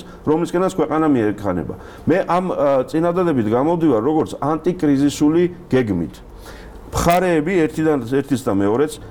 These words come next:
იმდენად არიან გართული ამ ბრძოლაში, რომ მათ ეს თემა არ აინტერესებთ.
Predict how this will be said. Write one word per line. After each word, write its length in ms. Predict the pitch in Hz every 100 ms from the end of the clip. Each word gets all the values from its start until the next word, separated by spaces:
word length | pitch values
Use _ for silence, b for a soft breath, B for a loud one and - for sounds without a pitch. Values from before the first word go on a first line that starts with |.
| B
იმდენად 460 | 156 180 196 185
არიან 300 | 180 170 127
გართული 420 | 113 135 131 131
ამ 140 | 110 107
ბრძოლაში, 580 | 104 123 175 110 - - B B
რომ 140 | 131
მათ 140 | 160 160
ეს 120 | 156
თემა 240 | 175 151
არ 100 | 139 131
აინტერესებთ. 600 | 123 90 78 - 64